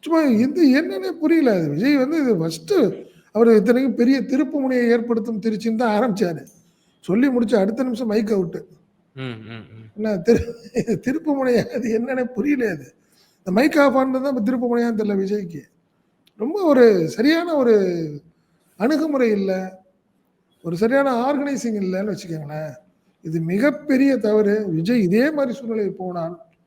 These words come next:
Speaker 1: அவர் கூட இருக்கிற அந்த கூட்டம் கண்டிப்பா அதிருப்தியாகி வெளியே போயிடுவாங்க. இதோட மாற்றம் இல்ல. இன்னைக்கு வந்து அந்த கிரவுட் எல்லாமே வெளியே போயிட்டாங்க. அவ்வளவு வருத்தத்துல. ஏங்க காலையில ஏழரை மணி, ஏழு மணிக்கு வந்து உட்கார்ந்து மூணு மணிக்கு நீங்க வரீங்க, உங்களை பார்த்து பேசுவீங்கன்னு பார்க்கறப்ப,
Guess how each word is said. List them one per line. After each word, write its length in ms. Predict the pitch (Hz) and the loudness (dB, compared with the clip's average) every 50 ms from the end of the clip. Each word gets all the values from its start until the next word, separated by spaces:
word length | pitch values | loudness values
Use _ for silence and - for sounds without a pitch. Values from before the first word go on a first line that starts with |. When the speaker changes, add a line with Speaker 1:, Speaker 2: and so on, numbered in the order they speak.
| _ _ _ _ _ _ _ _ | _ _ _ _ _ _ _ _
Speaker 1:
அவர் 360 | _ - 160 175 170 170 165 160 | _ -4 -2 0 2 2 0 0
கூட 260 | 190 240 269 294 285 | 2 2 4 4 4
இருக்கிற 360 | 233 214 196 - 208 196 185 | 4 4 2 0 -2 -2 -2
அந்த 160 | 170 165 165 | -4 -4 -6
கூட்டம் 540 | 156 175 202 208 202 196 185 185 180 170 - _ _ _ _ _ _ _ - | -4 -2 -2 -2 -2 -4 -6 -8 -10 -12 -18 _ _ _ _ _ _ _ -10
கண்டிப்பா 580 | 175 185 208 226 226 262 247 214 254 247 233 214 | -6 -4 -4 -2 0 0 0 0 0 -2 0 0
அதிருப்தியாகி 600 | 196 220 196 - - 208 190 185 185 202 240 - - | -2 -4 -6 -6 -6 -6 -4 -4 -4 -6 -6 -8 -8
வெளியே 200 | 202 190 214 208 | -4 -4 -2 -2
போயிடுவாங்க. 340 | 190 165 147 135 120 120 _ _ - | -4 -6 -10 -12 -14 -16 _ _ -12
இதோட 180 | 170 180 202 | -10 -8 -6
மாற்றம் 340 | 196 185 190 208 202 202 156 | -6 -4 -6 -6 -6 -8 -14
இல்ல. 120 | 135 120 _ _ _ _ _ _ _ _ | -16 -18 _ _ _ _ _ _ _ _
இன்னைக்கு 280 | 185 202 202 185 190 175 | 0 2 2 4 4 4
வந்து 280 | 165 185 226 262 320 | 4 4 4 4 4
அந்த 160 | 302 254 220 | 4 4 4
கிரவுட் 320 | 202 - 208 220 262 285 269 | 4 4 6 4 6 6 4
எல்லாமே 260 | 233 247 277 302 294 | 2 2 0 -2 -2
வெளியே 280 | 254 247 269 349 349 - | 0 2 2 2 0 0
போயிட்டாங்க. 360 | - 240 196 196 165 143 135 - - _ | -2 -4 -4 -4 -6 -10 -12 -16 -14 _
அவ்வளவு 320 | - 202 247 254 226 233 | 0 2 4 6 6 4
வருத்தத்துல. 340 | 247 - 330 254 247 190 160 - - - _ _ _ _ _ _ - - - _ _ _ _ _ _ _ _ _ - | 2 0 -4 -8 -8 -8 -10 -12 -14 -20 _ _ _ _ _ _ -16 -16 -16 _ _ _ _ _ _ _ _ _ -6
ஏங்க 200 | 233 254 269 214 | -4 -2 -2 -2
காலையில 720 | - - 165 165 190 233 262 262 247 240 277 294 262 233 | -2 -4 -4 -2 -2 0 2 2 4 4 4 2 2 4
ஏழரை 340 | 220 226 233 240 233 226 214 | 4 4 4 4 2 0 0
மணி, 180 | 208 240 277 262 | 0 0 0 2
ஏழு 220 | 233 233 240 233 | 4 4 4 4
மணிக்கு 180 | 226 240 262 247 | 4 2 2 2
வந்து 180 | 233 226 226 | 2 2 2
உட்கார்ந்து 720 | 208 214 240 220 214 214 208 226 233 226 220 - - - - - - _ _ _ _ | 2 0 0 0 0 2 4 4 6 6 4 2 0 -8 -16 -20 -20 _ _ _ _
மூணு 220 | 202 208 233 220 | -2 0 0 2
மணிக்கு 240 | 202 214 240 233 247 | 2 0 0 0 -2
நீங்க 300 | 233 220 214 202 196 202 | -2 0 0 0 0 0
வரீங்க, 200 | 208 208 208 208 | -2 -2 -2 -2
உங்களை 240 | 214 208 202 190 196 | -4 -4 -6 -8 -8
பார்த்து 420 | 202 202 202 208 202 - 226 220 196 - | -8 -8 -8 -8 -8 -8 -8 -8 -2 2
பேசுவீங்கன்னு 580 | 226 254 226 - 240 220 214 214 214 220 208 202 | 2 2 2 2 -2 -2 -2 0 -2 -2 -4 -4
பார்க்கறப்ப, 640 | - 196 214 208 208 196 185 180 175 170 - 220 | -6 -8 -8 -8 -8 -6 -6 -6 -6 -6 -8 -8